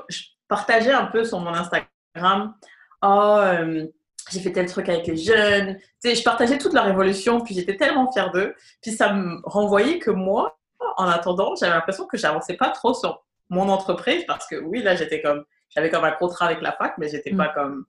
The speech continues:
Speaker 1: pour moi, euh, entrepreneuse. Donc, ça me renvoyait plein de choses. Puis, de fil en aiguille, j'ai reçu plein de mails d'amis, d'amis, d'amis, parce que je partageais que j'étais coach et donc ils voulaient partir leur projet d'entreprise.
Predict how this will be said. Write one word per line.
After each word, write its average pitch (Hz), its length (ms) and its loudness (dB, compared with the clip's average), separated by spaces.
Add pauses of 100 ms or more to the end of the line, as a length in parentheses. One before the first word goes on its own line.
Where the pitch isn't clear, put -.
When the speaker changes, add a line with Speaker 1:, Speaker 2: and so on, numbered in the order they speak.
(260)
Speaker 1:
pour 170 160 -2
moi, 170 200 2
euh, 143 180 -4 (460)
entrepreneuse. 180 760 -2
Donc, 196 280 0 (520)
ça 185 180 2
me 185 60 0
renvoyait 185 340 2
plein 240 180 2
de 269 60 2
choses. - 280 0 (240)
Puis, 269 200 -2
de 220 80 0
fil 302 200 -6
en 349 100 -4
aiguille, 208 320 -2
j'ai 214 120 0
reçu 185 260 -6
plein 381 240 -4
de 254 60 0
mails 202 340 -4 (300)
d'amis, 226 460 2
d'amis, 208 300 0
d'amis, 208 440 -2 (720)
parce 196 200 0
que 220 180 0
je 220 120 -4
partageais 220 420 0
que 240 60 -6
j'étais 185 220 -4
coach 262 280 -2
et 196 60 -2
donc 202 220 -6
ils 220 80 -4
voulaient 185 320 -2
partir 233 360 -8
leur 214 160 -8
projet 185 200 -6
d'entreprise. 180 560 -8